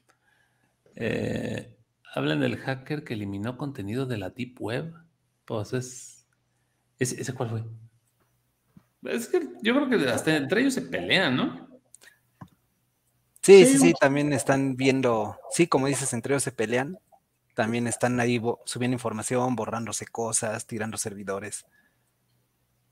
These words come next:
Speaker 2: ¿No, no tenías ahí la página de las boxes, Mitch?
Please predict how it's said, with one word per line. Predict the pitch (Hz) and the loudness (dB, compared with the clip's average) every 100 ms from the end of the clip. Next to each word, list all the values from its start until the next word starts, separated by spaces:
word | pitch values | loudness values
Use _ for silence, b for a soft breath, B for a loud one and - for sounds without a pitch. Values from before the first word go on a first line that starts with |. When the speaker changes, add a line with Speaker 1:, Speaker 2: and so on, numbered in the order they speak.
| _ _ _ _ _ _ _ _ | _ _ _ _ _ _ _ _
Speaker 2:
¿No, | 147 170 | 0 0
no | 165 165 | 0 2
tenías | 170 170 160 | 4 4 4
ahí | 160 | 8
la | 156 | 8
página | 151 147 160 131 | 8 4 2 0
de | 107 | 0
las | 101 104 - | -2 -2 -6
boxes, | 107 127 - 151 - - | -6 -4 -2 -4 -4 -8
Mitch? | 156 - | -8 -8